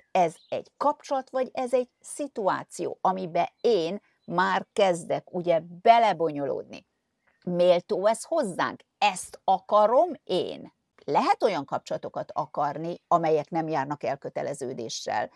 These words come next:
Itt most mi nem ítélkezünk arról, hogy ez most etikailag milyen, meg megfelelő, meg nem megfelelő. Ha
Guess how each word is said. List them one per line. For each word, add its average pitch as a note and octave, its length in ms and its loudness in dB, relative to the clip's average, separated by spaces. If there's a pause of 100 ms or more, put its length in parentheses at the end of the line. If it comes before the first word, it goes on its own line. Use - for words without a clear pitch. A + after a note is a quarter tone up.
(120)
Itt - 160 -4
most F3+ 220 -4
mi E3+ 120 -4
nem G#3 360 -2
ítélkezünk D#3+ 880 -2
arról, D#3+ 380 2
hogy D#3+ 200 -2
ez F3+ 200 0
most - 500 -8
etikailag F3 760 -4
milyen, F3+ 320 -2
meg D3+ 180 -12
megfelelő, E3+ 400 -4
meg C#3 100 -8
nem E3+ 120 -2
megfelelő. G#3+ 440 0 (420)
Ha - 220 -2